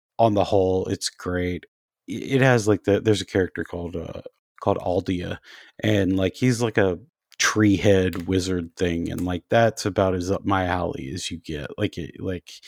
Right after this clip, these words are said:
you're combining, like, trees and wizards, and, yeah, I'm just like, "Okay, yeah, let's, let's go, let's do this shit." Yeah. So I would say, um,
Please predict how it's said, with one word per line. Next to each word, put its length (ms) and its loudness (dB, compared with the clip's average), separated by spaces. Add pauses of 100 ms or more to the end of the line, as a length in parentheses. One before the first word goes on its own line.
(380)
you're 240 2
combining, 640 2
like, 240 -6
trees 400 4
and 160 2
wizards, 560 0
and, 320 -2
yeah, 160 -4
I'm 120 -6
just 220 -4
like, 180 -6
"Okay, 340 -6
yeah, 180 -8
let's, 440 -8
let's 220 -2
go, 300 -10
let's 240 -8
do 180 -16
this 160 -14
shit." 340 -14 (160)
Yeah. 220 -12 (380)
So 180 4
I 80 6
would 120 0
say, 340 2
um, 520 0